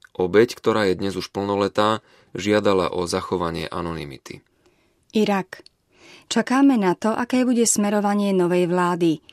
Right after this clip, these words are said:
Speaker 2: Dúfame, že v jej plánoch nebude chýbať otázka pokoja a bezpečnosti. Tieto slová zazneli z úst prímasa arménskej pravoslávnej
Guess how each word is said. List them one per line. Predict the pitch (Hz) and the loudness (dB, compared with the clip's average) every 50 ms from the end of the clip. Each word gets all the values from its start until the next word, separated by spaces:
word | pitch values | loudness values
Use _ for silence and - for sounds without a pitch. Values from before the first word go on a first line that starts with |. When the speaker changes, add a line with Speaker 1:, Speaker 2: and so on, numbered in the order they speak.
| - - - - - | -20 -20 -14 -8 -2
Speaker 2:
Dúfame, | 190 190 202 185 - - 190 185 185 190 196 | 0 2 2 2 2 0 0 0 2 0 0
že | 190 202 185 | 0 0 2
v | 190 185 175 | 2 2 2
jej | 170 | 2
plánoch | - 185 190 196 202 196 190 180 175 185 | 0 -2 -2 0 0 0 0 0 0 0
nebude | 208 220 226 214 208 175 180 | -2 -2 -2 0 0 0 0
chýbať | - - 196 170 180 175 165 180 180 | 0 0 0 0 0 0 0 -2 0
otázka | - 196 185 180 - - - 185 | 0 -2 0 0 -2 -2 -2 -4
pokoja | 180 - 202 202 - 214 202 196 190 185 | -4 -4 -6 -4 -2 -2 -2 0 -2 -2
a | - 190 | -2 -4
bezpečnosti. | 175 175 175 - - 185 185 - 190 170 156 156 - - - 156 127 - - - - - - - - - - | -4 -4 -4 -2 -2 -2 -2 0 0 0 0 0 -2 -2 -2 -2 -2 -4 -6 -14 -20 -20 -20 -20 -8 -2 0
Tieto | 233 240 233 277 254 | 2 2 2 0 -2
slová | - - 240 247 240 240 233 202 | 0 0 0 2 2 2 2 2
zazneli | 175 185 190 190 202 214 214 208 208 208 185 | 2 0 0 0 0 0 0 0 -2 -2 -2
z | 165 190 196 | 0 0 0
úst | 202 196 - - - | 0 -2 -4 -6 -4
prímasa | - 202 202 202 208 208 208 - 220 170 117 | -2 -2 0 0 0 0 0 0 2 2 2
arménskej | 196 202 208 208 208 202 190 - - 196 190 | 2 2 0 0 0 0 -2 -2 -2 -2 -4
pravoslávnej | 190 - 185 180 170 175 170 - 190 180 175 175 170 165 | -2 -2 -2 0 0 -2 -2 -2 -2 0 0 0 0 0